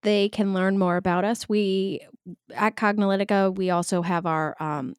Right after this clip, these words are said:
a link to our podcast there as well. And then we also have training as well. So cognilytica dot com slash training. We have a few open enrollment classes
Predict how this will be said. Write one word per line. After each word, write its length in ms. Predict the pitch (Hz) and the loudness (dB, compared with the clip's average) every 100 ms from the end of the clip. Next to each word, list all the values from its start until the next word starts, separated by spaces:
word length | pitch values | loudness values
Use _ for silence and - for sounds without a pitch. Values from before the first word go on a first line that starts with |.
| - | -4
a 80 | |
link 180 | 202 190 | -2 -2
to 80 | - | -2
our 80 | 165 | -2
podcast 520 | - 208 220 214 202 | -2 -4 -4 -6 -6
there 180 | - 190 | -4 -4
as 140 | 180 190 | -4 -2
well. 300 | 190 202 - | 0 0 0
And 120 | 190 | -2
then 80 | 180 | 0
we 160 | 190 - | -2 0
also 420 | 190 190 208 202 | -2 -2 -4 -4
have 560 | - 190 180 170 190 - | -4 -2 0 0 -4 -10
training 440 | - 226 175 143 | -2 0 0 -2
as 140 | 139 160 | -6 -6
well. 180 | 160 147 | -6 -6
So 140 | - | -8
cognilytica 600 | - 175 196 180 175 180 | -6 -6 -4 -4 -4 -6
dot 180 | 175 147 | -6 -8
com 360 | - 165 160 165 - - _ | -8 -8 -6 -10 -14 -20 _
slash 480 | - 180 165 - - | -8 -6 -6 -8 -16
training. 540 | - 185 160 123 78 - _ _ _ | -8 -6 -6 -8 -10 -16 _ _ _
We 100 | 208 | 0
have 140 | 196 | 0
a 60 | 196 | -2
few 220 | - 220 | -4 -4
open 260 | - 202 202 | -2 -2 -2
enrollment 360 | 190 190 208 - | -2 -2 -4 -6
classes 540 | 190 190 220 214 - | -8 -6 -8 -10 -14